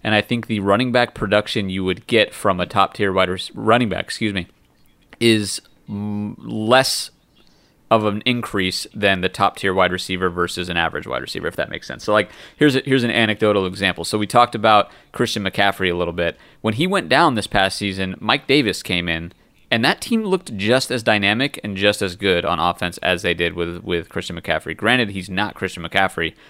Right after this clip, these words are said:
right? He does not have the same playmaking abilities as Christian McCaffrey, but the production was more easily replaced than if you were to lose somebody like a Julio Jones, or if the Packers lost Davante Adams,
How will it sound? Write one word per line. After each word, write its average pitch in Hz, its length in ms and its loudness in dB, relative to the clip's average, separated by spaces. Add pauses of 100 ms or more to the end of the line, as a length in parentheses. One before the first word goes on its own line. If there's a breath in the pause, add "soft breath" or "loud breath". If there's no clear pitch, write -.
(100)
right? 95 220 0
He 95 100 -10
does 90 180 -4
not 92 220 2
have 92 240 0
the - 80 -12
same 87 280 -4
playmaking 95 580 -2
abilities 90 460 -2
as 90 140 -6
Christian 90 300 -8
McCaffrey, 87 520 -4 (360 soft breath)
but 117 480 4 (320 soft breath)
the 110 240 0
production 104 920 0
was 101 380 2
more 104 280 0
easily 107 320 -2
replaced 95 540 0
than 90 140 0
if 90 140 -6
you 95 80 -2
were 92 100 0
to 90 80 2
lose 131 280 -2
somebody 95 360 0
like 87 220 0
a 87 60 -6
Julio 95 400 2
Jones, 87 320 -2
or 90 80 2
if 85 80 -4
the 87 80 -4
Packers 117 400 0
lost 98 240 4
Davante 92 380 0
Adams, 92 440 2